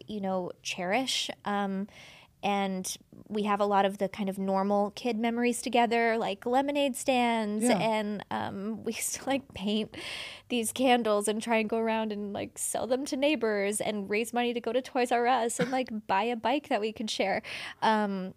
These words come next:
Speaker 1: like, entrepreneurship, yes.
Speaker 2: Yeah.
Speaker 1: Um, but I think socially, some of the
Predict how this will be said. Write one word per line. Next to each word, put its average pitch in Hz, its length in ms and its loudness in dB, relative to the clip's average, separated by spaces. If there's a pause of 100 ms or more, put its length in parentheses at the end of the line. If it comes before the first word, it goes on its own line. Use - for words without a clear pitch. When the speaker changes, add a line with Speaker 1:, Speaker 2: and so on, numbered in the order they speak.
Speaker 1:
like, 233 120 -10
entrepreneurship, 339 760 2
yes. 233 460 4
Speaker 2:
Yeah. - 60 -12 (200)
Speaker 1:
Um, 220 560 4
but 294 640 4 (400)
I 240 120 2
think 262 480 0
socially, 214 1120 0 (220)
some 262 260 4
of 285 200 2
the 294 380 4